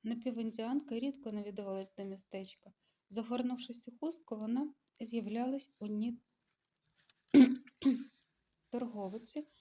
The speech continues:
розкладала хустку на землі, сідала на почіпки і ворожила на картах. Кабірос його любила.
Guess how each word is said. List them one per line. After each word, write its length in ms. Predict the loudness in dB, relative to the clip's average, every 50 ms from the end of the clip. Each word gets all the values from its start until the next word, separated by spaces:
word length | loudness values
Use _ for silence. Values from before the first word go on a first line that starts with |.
| -20 -20 -20 -20 _ _ _ -6
розкладала 720 | -2 -2 -2 -2 -2 -2 -2 -2 0 0 0 0 0 -2
хустку 420 | -4 -6 -10 -12 -12 -12 -14 -10 -8
на 180 | -8 -8 -8
землі, 520 | -8 -8 -8 -8 -8 -6 -6 -6 -6 -8 -10 -12
сідала 640 | -18 -16 -10 -8 -8 -4 -2 -2 -2 0 -2 -4 -4
на 300 | -6 -6 -6 -8 -8 -10 _ _ _ _ _ -10 -8
почіпки 640 | -8 -8 -8 -10 -14 -14 -14 _ _ -10 -10 -10 _ -6
і 100 | -6 -2
ворожила 580 | -2 -2 -2 -2 -4 -6 -4 -2 2 2 2 2
на 100 | 2 -10
картах. 460 | -10 -10 -12 -10 -10 -12 -14 -12 -14 -14 -14 -16 -20 -20 _ _ _ _ _ _ _ _ _ _ _ _ _ _ _ _ _ _ -20 _ _ -20 _ _ _
Кабірос 540 | -6 -6 -4 -2 -2 0 0 -2 -6 -6 -10
його 220 | -10 -8 -6 -4
любила. 440 | -4 -4 -6 -6 -10 -10 -10 -14